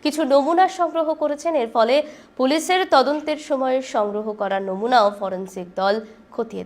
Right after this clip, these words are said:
দেখবে। শেষ পর্যন্ত দম্পতির অস্বাভাবিক মৃত্যু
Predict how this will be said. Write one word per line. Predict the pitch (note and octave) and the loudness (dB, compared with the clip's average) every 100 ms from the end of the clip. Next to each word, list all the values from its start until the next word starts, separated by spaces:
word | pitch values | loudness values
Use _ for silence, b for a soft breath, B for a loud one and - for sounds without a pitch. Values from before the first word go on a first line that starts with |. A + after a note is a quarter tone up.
| F3+ | -12
দেখবে। | E3+ F#3+ F3 - - - - - | -6 -6 -6 -10 -20 -20 -8 -2
শেষ | G#3+ A3 | -2 0
পর্যন্ত | G#3+ G#3+ B3 C#4+ C#4+ B B A3 G#3+ | -2 0 0 2 0 B B 4 10
দম্পতির | A#3 A#3 D4 E4+ E4 B3 | 10 8 0 2 6 4
অস্বাভাবিক | B3 D4+ D4+ E4+ F4+ C#4+ | 4 0 2 2 0 -2
মৃত্যু | C4 C4+ | -2 -2